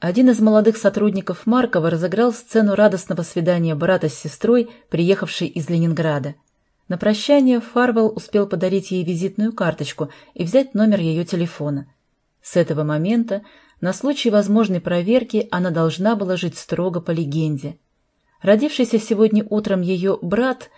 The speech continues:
отвёз Марину на другую квартиру, где уже было всё приготовлено для её проживания, даже пара родителей, сотрудники К Г Б,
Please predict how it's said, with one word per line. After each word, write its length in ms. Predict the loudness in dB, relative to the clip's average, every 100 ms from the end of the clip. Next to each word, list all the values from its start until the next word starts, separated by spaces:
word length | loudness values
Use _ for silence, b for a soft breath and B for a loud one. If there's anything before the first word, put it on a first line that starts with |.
| b b b
отвёз 420 | -4 0 -2 2
Марину 320 | 4 6 4
на 80 | 4
другую 360 | 2 0 2 2
квартиру, 640 | 2 -2 -2 -2 -2 -4 B B B
где 180 | 2 2
уже 180 | 2
было 220 | 0 2 2
всё 200 | 0 -2
приготовлено 680 | 0 0 4 2 4 2 4
для 160 | 6
её 160 | 6 4
проживания, 680 | 2 2 2 2 2 0 -6 B B B
даже 280 | 4 4 4
пара 340 | 2 2 2 2
родителей, 800 | 2 2 0 -4 -6 -6 -8 _ _ _ _
сотрудники 600 | 0 4 4 4 0 0
К 140 | 6
Г 140 | 6
Б, 240 | 6 4